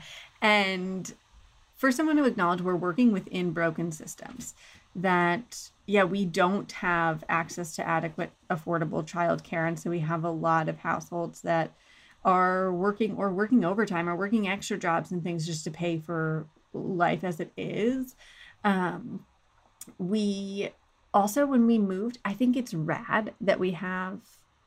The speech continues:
more women in the workforce than we've ever had. And when we switched to women working more and not being in the household as much and relying more on childcare support,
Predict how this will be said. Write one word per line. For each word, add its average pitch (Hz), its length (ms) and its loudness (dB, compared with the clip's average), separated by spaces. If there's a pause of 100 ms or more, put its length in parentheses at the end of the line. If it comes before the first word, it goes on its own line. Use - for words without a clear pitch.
(520)
more 190 360 4
women 185 260 2
in 175 120 0
the 165 80 -2
workforce - 880 -6 (340)
than 151 120 -4
we've - 120 -4
ever - 200 -2
had. - 280 -6 (500)
And 196 520 4
when 190 180 0
we 226 160 2
switched - 840 -4
to 202 120 -2
women 190 640 -2
working 185 640 0
more 202 340 0
and 180 220 -2
not 175 200 0
being 180 160 -2
in 175 60 -2
the 175 80 -2
household 165 400 -2
as 170 120 -6
much 175 200 -2
and 175 100 -4
relying 170 400 2
more 170 180 2
on 170 140 0
childcare 160 580 2
support, 180 640 -4